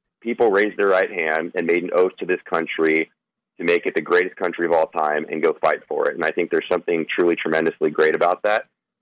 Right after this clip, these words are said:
And, and then I will be forever indebted to the people that serve this country, and that will be my life mission, to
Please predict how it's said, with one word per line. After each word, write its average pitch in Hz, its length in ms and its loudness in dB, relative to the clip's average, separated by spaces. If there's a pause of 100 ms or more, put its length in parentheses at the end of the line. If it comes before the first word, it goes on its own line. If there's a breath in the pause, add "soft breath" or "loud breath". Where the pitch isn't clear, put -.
And, 78 420 -2
and 82 140 0
then 82 200 0
I 85 120 4
will 82 180 -2
be 80 200 -2
forever 87 440 2
indebted 78 400 0
to 82 120 -2
the 78 60 0
people 78 260 -2
that 73 160 2
serve 76 120 0
this - 120 -4
country, 73 480 0
and 73 200 -2
that 76 120 0
will 80 80 2
be 78 120 0
my 73 120 0
life 73 240 0
mission, 76 380 -4 (120)
to 80 140 -4